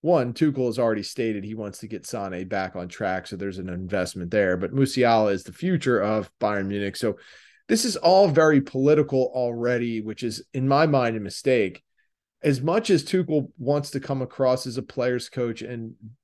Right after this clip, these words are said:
to build these relationships and to be communicative, it, you can't get an honest answer from a player, because their direct, their playing time is directly affected by how they respond.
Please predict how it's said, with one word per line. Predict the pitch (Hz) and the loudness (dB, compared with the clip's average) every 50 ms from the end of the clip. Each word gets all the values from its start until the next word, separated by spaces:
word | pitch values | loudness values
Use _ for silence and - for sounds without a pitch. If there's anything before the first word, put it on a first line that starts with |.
| _ - | _ -6
to | - 127 | -6 -2
build | 110 143 143 151 143 | 2 4 4 6 6
these | 139 135 123 127 | 6 4 4 2
relationships | 123 123 127 131 135 135 - 143 131 - - 135 127 127 - | 0 2 2 2 2 2 0 -4 -6 -2 0 -2 -2 -2 -4
and | 131 | -8
to | 120 110 | -8 0
be | 113 139 135 | 2 2 2
communicative, | 139 - - 131 127 123 123 120 - 127 113 - - 117 113 110 - - _ _ _ _ _ _ _ _ _ _ _ _ _ _ _ | 2 0 -6 -6 -6 -4 -6 -4 -4 -4 -4 -2 0 0 0 0 -2 -8 _ _ _ _ _ _ _ _ _ _ _ _ _ _ _
it, | 202 175 - 190 | -12 -12 -8 -8
you | 175 180 202 175 | -6 -4 -4 -6
can't | - - 220 226 226 214 190 | -4 -2 0 0 0 0 0
get | 170 180 170 | 2 2 2
an | 165 156 | 2 0
honest | - - 139 147 151 151 151 143 143 - - - _ _ | -2 -2 -2 -2 0 0 0 -2 -4 -8 -14 -20 _ _
answer | - 147 165 175 170 - 117 98 | -2 0 2 2 0 0 -4 -6
from | 92 - 113 110 107 | -6 -8 -8 -8 -8
a | 104 | -8
player, | - - - 160 165 151 131 123 | -8 -2 2 4 6 6 4 4
because | 117 123 120 - 131 123 117 120 - _ _ _ _ _ _ _ _ _ - | 2 -2 -2 0 0 0 -2 -4 -10 _ _ _ _ _ _ _ _ _ -10
their | 135 117 123 165 180 190 202 | -6 2 4 4 6 6 4
direct, | 185 147 165 156 147 170 175 175 175 - - - _ - | 4 2 2 2 2 0 0 -2 -4 -12 -20 -20 _ -2
their | 143 175 185 | 0 0 0
playing | 185 - 202 202 208 190 | 0 0 0 0 0 0
time | - 165 151 139 | 0 0 0 0
is | 131 | 0
directly | - 143 135 131 180 196 220 220 - 180 165 151 | 0 -2 0 0 0 -2 -2 0 0 2 2 4
affected | 143 139 - - - 196 - 160 139 135 | 2 2 0 0 0 0 0 -2 -2 0
by | - 127 123 | 0 0 0
how | 117 120 139 135 139 | 2 2 2 2 2
they | 135 135 127 | 2 0 -2
respond. | 120 120 110 - - - 170 175 170 117 82 67 67 - | -2 -4 -8 -10 -6 -4 -2 -2 0 -2 -4 -6 -10 -14